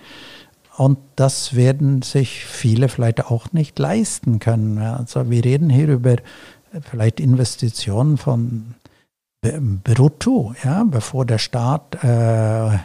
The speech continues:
Zuschuss gegeben hat, vielleicht von vierzig bis fünfzigtausend Euro. Und dann kriegen sie,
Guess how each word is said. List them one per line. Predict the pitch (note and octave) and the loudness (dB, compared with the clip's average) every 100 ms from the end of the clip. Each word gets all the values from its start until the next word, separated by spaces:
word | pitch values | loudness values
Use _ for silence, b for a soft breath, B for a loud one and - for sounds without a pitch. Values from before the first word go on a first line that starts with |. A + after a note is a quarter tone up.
| B _ _ _ - | B _ _ _ -4
Zuschuss | F#3 G3+ D#3+ B2 - | 0 2 2 -2 -2
gegeben | A#2 A2+ A2+ B2+ A2 | -6 -2 0 0 2
hat, | B2+ - | 0 -2
vielleicht | A2+ G2+ - | -2 -2 -2
von | A2 | -4
vierzig | - C3+ - - - E3 - - _ - | 0 0 0 -4 -4 -4 -6 -18 _ -4
bis | A#2+ | -4
fünfzigtausend | - C3 B2+ - C3 - A#2+ A#2 G#2+ G2 | 0 0 0 -4 -6 -4 -2 -2 -2 -2
Euro. | G#2+ E3+ G3+ F#3 B B B B B B - | -2 -2 -2 -4 B B B B B B -2
Und | C3 B2 | 0 4
dann | C3 B2+ | 2 2
kriegen | B2 B2+ C3 A#2+ | 2 2 2 0
sie, | - B2 A#2+ A2+ | 0 2 4 2